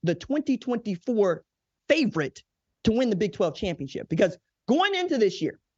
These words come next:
if you'd have told me that Colorado was gonna do what Arizona is doing, I would have believed you. I probably would not have taken it that far 'cause I didn't wanna put a win-loss record on it, but I could have, I could have seen it, right? I don't think anybody saw what Arizona's doing.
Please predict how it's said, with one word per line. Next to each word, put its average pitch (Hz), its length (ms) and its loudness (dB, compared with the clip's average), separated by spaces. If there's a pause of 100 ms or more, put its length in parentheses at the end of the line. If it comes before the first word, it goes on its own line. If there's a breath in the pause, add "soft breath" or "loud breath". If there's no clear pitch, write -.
(1120)
if 240 160 2
you'd 269 120 4
have 226 80 2
told 370 200 2
me 349 200 2
that 247 240 2
Colorado 247 480 4
was 220 120 -2
gonna 214 160 0
do 208 180 -4
what 196 220 0
Arizona 196 460 0
is 180 220 2
doing, 233 340 0 (160)
I 185 80 4
would 190 140 4
have 156 100 -2
believed 165 340 0
you. - 120 -10 (100)
I 185 60 2
probably 214 640 0 (240)
would 208 180 2
not 226 180 2
have 190 120 -2
taken 220 260 0
it 180 140 0
that 170 200 2
far 240 220 4
'cause 190 140 -2
I 185 60 4
didn't 175 200 -2
wanna 170 140 -2
put 180 160 -2
a - 20 0
win-loss 170 380 -2
record 170 220 0
on 170 100 -2
it, 151 80 -4
but 185 100 4
I 190 80 2
could 202 140 0
have, 175 120 0
I 185 80 2
could 170 120 -2
have - 80 -14
seen 170 180 -2
it, - 120 -12 (500)
right? 190 220 4 (360 soft breath)
I 226 60 4
don't 262 100 4
think 285 120 2
anybody 262 220 2
saw 240 180 2
what 214 120 4
Arizona's 196 360 2
doing. 156 240 -4